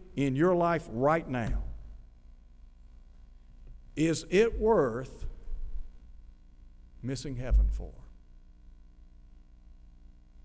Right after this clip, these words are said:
Second question. Is what you're doing in your life right now worth going to hell for? Is it?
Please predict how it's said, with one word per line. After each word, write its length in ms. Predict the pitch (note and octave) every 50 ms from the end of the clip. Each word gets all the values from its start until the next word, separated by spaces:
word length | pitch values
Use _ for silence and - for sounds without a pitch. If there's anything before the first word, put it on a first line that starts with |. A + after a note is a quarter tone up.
| - -
Second 340 | - - E3 C3+ - - -
question. 360 | - A2+ G#2 - - - - - - - - - - - - - - - - - - - - - - - - - - - - - -
Is 280 | C#3 D3+ C#3 - -
what 240 | E3+ G3+ A#3 G#3+ -
you're 160 | F#3+ G#3 G3+
doing 500 | F3 D3 F#3 F#3 F3+ F3+ F#3 F#3 F3+ F#3+ -
in 180 | - C3+ C3 B2
your 220 | C3+ D#3 F3+ F3+
life 300 | E3+ E3 D#3+ D#3 D#3+ D3+ -
right 320 | - C#3 C3+ C#3 D3 D3 -
now 300 | B2 B2+ A#2+ A2 F#2 E2+ F2+ - - - - - - - - - - - - - - - - - - - - - - - - -
worth 240 | A2 A2+ A#2+ A2+ -
going 220 | - A#2 A#2 A#2+
to 80 | A#2 A#2
hell 240 | G#2+ A#2 G#2 F#2 E2+ -
for? 120 | - F2+ F2+ F2 - - - - - - - - - - - -
Is 200 | - F3+ F#3+ -
it? 120 | A#3+ A#3